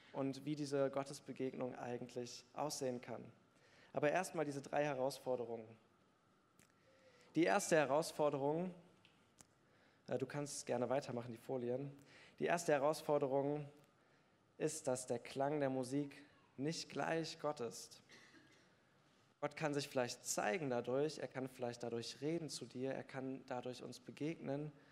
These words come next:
aber der Klang selbst ist nicht Gott. Das ist eine Sache, die mir sehr, sehr wichtig ist. Auch die Atmosphäre hier ist wunderschön,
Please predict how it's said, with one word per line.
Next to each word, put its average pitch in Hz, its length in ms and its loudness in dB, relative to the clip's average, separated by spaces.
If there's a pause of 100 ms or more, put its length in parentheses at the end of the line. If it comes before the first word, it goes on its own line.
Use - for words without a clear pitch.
(300)
aber 123 120 -4
der 127 100 0
Klang 123 380 -4
selbst 165 560 0
ist 139 180 -8
nicht 151 260 -6
Gott. - 260 -6 (2250)
Das 160 160 0
ist 170 120 -6
eine 147 400 2
Sache, 156 260 0
die 147 100 0
mir 135 120 2
sehr, 139 200 2
sehr 131 160 2
wichtig 139 340 -6
ist. - 340 -10 (1160)
Auch - 180 -8
die 151 80 6
Atmosphäre 143 720 2
hier 117 400 0 (160)
ist - 320 -6
wunderschön, 151 720 2